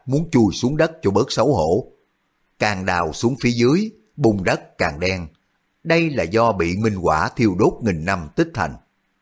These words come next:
Liên Nghi, Tiểu Thiên, dừng lại đi. Cái xẻng trong tay của Dương Tử Mi động phải cái thứ gì đó.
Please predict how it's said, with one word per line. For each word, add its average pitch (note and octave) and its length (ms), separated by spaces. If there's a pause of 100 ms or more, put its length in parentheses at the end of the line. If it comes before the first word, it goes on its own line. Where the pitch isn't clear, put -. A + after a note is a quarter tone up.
(340)
Liên G#2 220
Nghi, G2+ 260 (180)
Tiểu G#2+ 220
Thiên, A#2 180 (320)
dừng G2+ 260
lại F2 120
đi. G#2+ 220 (680)
Cái F3+ 120
xẻng G#2+ 360
trong A#2 180
tay G2 160
của A2+ 80
Dương A#2+ 220
Tử E2 140
Mi G2+ 340 (160)
động G#2 260
phải F2 200
cái B2 120
thứ E3 200
gì F#2+ 160
đó. F#2+ 360